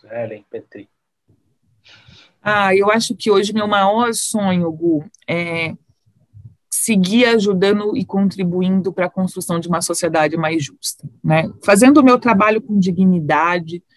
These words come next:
Speaker 2: né? É, eu, eu hoje desejo ainda alavancar cada vez mais a minha marca e o meu nome, né? E ganhar mais espaço no cenário nacional e no cenário internacional.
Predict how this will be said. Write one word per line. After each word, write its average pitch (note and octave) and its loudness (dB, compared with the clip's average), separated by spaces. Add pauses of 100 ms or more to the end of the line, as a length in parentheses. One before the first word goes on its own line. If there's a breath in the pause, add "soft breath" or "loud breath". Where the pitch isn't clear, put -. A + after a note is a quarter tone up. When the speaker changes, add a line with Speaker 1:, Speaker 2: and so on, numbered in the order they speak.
(380 soft breath)
Speaker 2:
né? E3+ -2
É, D#3+ -6 (420)
eu, F3 2 (360)
eu F3 4
hoje G3+ 2
desejo F3+ 2
ainda F3+ -2
alavancar E3 -4
cada E3 -2
vez F3+ 0
mais E3 -2
a D#3+ -4
minha E3 -8
marca D#3 -2
e E3 -4
o D#3+ -8
meu D3+ -2
nome, E3 0
né? D#3+ -4
E D#3+ -10
ganhar D#3 -2
mais E3+ -2
espaço E3 -4
no E3+ -8
cenário D#3 -2 (340 soft breath)
nacional E3+ 0
e A3+ 4
no A#3 2
cenário D#3 -2
internacional. D3+ -4